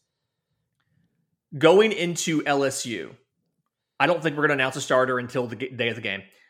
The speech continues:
but I think you have to start T J Finley. And the reason for that is if you start T J Finley and he struggles,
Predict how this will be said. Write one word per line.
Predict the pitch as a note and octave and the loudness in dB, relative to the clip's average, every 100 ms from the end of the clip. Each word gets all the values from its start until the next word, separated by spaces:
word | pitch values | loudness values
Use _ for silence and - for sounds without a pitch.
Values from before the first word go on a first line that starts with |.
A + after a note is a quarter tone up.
| _ - | _ -20
but | A#2 C3+ C3+ B2+ - - _ _ _ _ _ _ _ _ _ _ - | -4 2 4 2 -2 -18 _ _ _ _ _ _ _ _ _ _ -2
I | D3+ | 0
think | F3+ F#3 | 2 0
you | E3+ | 0
have | C3+ C#3+ | 0 0
to | C#3 | -2
start | - B2 | -4 -4
T | - | -4
J | A2+ G#2 | -8 -8
Finley. | - G2+ - _ _ _ _ _ _ - | -8 -10 -14 _ _ _ _ _ _ -6
And | C#3 C#3 | -4 -2
the | C#3+ | -2
reason | C3+ F#3+ A#3 G#3 D3 | 0 -2 0 -2 -4
for | C3 G#2 | -6 -6
that | F#2 F2 - _ _ _ _ _ | -6 -8 -10 _ _ _ _ _
is | C#3+ C#3 C3+ B2 - - _ _ _ | 0 2 2 -2 -10 -16 _ _ _
if | F3+ G3+ G3+ - _ - | 2 2 2 -10 _ -12
you | C#3+ D#3 | -8 -2
start | F#3 E3 - | 2 2 0
T | D#3+ | -2
J | D3+ | -2
Finley | C#3 D3 B2+ A#2 A2 A2+ | -2 -4 -4 -6 -10 -8
and | C3+ C3 | -6 -4
he | C#3+ | -4
struggles, | - E3+ D#3 B2+ A#2 - | 0 2 2 0 -8 -12